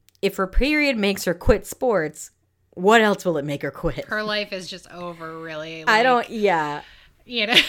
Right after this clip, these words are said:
Speaker 1: I don't know why
Speaker 2: <laughs>
Speaker 1: she's letting her periods control her like that, but okay.
Speaker 2: <laughs>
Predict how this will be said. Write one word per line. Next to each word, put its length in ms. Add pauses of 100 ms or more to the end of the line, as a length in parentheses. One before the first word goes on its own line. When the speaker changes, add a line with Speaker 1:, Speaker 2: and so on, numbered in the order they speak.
Speaker 1:
I 140
don't 160
know 80 (100)
why 160
Speaker 2:
<laughs> 80
Speaker 1:
she's 140
letting 240
her 100
periods 360
control 380
her 100
like 220
that, 200
but 120
okay. 360 (160)
Speaker 2:
<laughs> 380